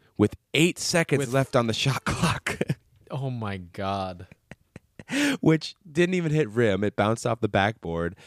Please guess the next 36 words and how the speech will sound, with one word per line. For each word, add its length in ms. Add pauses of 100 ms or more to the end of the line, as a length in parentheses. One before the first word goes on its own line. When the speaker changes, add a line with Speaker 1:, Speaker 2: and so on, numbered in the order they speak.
(180)
Speaker 1:
and 200
then 120
the 80
seventy-sixers 720
took 180
it 80
down 240
and 140
scored, 560 (420)
and 380
the 80
seventy-sixers 520
ended 200
up 120
winning 240
that 140
game 240
by 260 (340)
one 520
point. 560 (800)
So 420
I 80
have 200
to 80
Speaker 2:
He 120
Speaker 1:
think 200
Speaker 2:
lost 380
the 100
game 320
for 120 (340)
Speaker 1:
<laughs> 40 (760)
I 80
have 120
to 80
think, 260
had 300